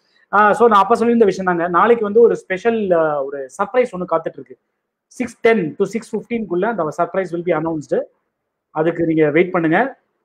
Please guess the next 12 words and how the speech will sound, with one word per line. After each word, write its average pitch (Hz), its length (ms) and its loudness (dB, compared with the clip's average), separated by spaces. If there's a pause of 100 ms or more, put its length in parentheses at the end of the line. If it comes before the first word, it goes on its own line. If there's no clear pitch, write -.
(540)
அது 156 180 0
நாளைக்கு 160 300 2
announce 175 200 -4
பண்ண 185 160 -2
போறோம். 165 200 2
அதை 175 140 2
தவிர 196 240 2
இன்னொரு 233 300 2
விஷயமும் 233 320 -2
நாளைக்கு 233 300 0
காத்துட்டு 240 240 -2
இருக்கு. 180 360 0